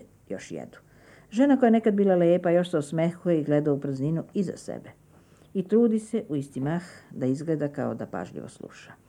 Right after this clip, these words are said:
A on, gospodin, priča i pijucka vino uz gurabije. Priča i zvecka nožem po tankoj kristalnoj čaši za belo vino.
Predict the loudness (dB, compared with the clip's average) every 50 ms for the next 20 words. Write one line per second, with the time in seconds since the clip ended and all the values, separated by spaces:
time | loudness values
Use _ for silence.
0 | _ _ _ -18 _ -6 -6 -4 -2 -2 -2 -4 -6 -6 _ -2 -2 0 0 -4
1 | -4 -2 -2 -2 -2 -2 -8 -10 -10 -8 -8 -8 -10 _ _ _ -8 -6 -4 -4
2 | -4 -6 -10 -12 -10 -6 -6 -4 -4 -4 -6 -6 -8 -10 -14 -20 _ _ _ _
3 | _ _ _ _ _ -2 -2 -2 -2 -6 -12 -20 _ _ -4 -2 -2 -2 -4 -6
4 | -12 -16 -18 -20 _ _ _ _ _ _ _ _ _ 0 2 2 2 0 -2 -2
5 | -2 -2 -2 -6 -14 _ _ _ -6 0 0 0 0 0 -2 -2 0 0 0 0
6 | 0 -2 -2 -2 -2 -2 -2 -4 -6 -6 -4 -4 -4 -2 -2 -4 -4 -6 -6 -4
7 | -4 -6 -6 -6 -6 -6 -4 -4 -4 -4 -4 -4 -6 -6 -6 -6 -8 -10 -6 -6
8 | -6 -6 -4 -4 -4 -4 -6 -6 -8 -10 -10 -12 -16 -20